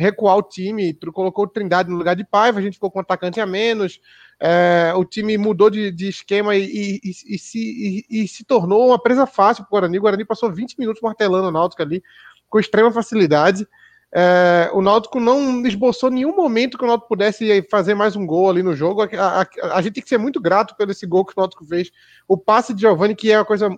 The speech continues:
inesperada, ele dá um passe tão perfeito ali, e Jean Carlos finalizar,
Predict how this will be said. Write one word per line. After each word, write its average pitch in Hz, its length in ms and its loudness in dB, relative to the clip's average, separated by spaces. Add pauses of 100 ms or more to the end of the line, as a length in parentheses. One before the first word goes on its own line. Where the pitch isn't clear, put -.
inesperada, 220 840 0
ele 190 100 0
dá 196 60 2
um 185 100 -2
passe 190 260 -2
tão 226 140 -6
perfeito 190 560 -6
ali, 247 300 -6
e - 20 -2
Jean 285 160 -2
Carlos 226 240 0
finalizar, 208 540 0